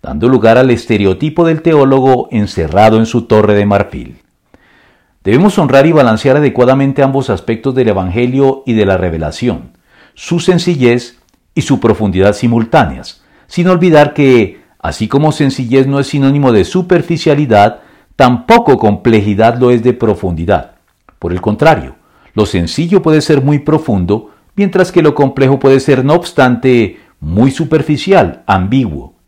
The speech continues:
y por lo mismo también confuso, prestándose de este modo a las maquiavélicas maquinaciones de los que, más que convencer y argumentar con honestidad y la razón y los hechos de su lado,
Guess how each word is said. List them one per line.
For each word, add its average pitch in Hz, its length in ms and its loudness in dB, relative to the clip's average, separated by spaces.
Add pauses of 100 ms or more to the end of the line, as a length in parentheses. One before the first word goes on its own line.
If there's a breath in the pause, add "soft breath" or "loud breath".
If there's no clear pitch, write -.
y 120 60 0
por 165 180 0
lo 180 100 4
mismo 123 600 0 (320 loud breath)
también 92 360 -4
confuso, 120 520 -2 (400 soft breath)
prestándose 160 640 2
de 147 80 2
este 156 200 -2
modo 156 280 2
a 151 40 2
las 131 180 2
maquiavélicas 117 840 -2
maquinaciones 151 800 -4
de 127 100 0
los 107 220 -2
que, 90 400 -4 (280 soft breath)
más 92 240 -4
que 143 140 -2
convencer 123 560 0
y 131 80 0
argumentar 120 640 0
con 127 160 0
honestidad 107 800 0
y 127 120 2
la 107 140 4
razón 95 320 0
y 127 60 0
los 120 200 -2
hechos 131 280 -4
de 165 100 0
su 165 160 -6
lado, 95 440 -2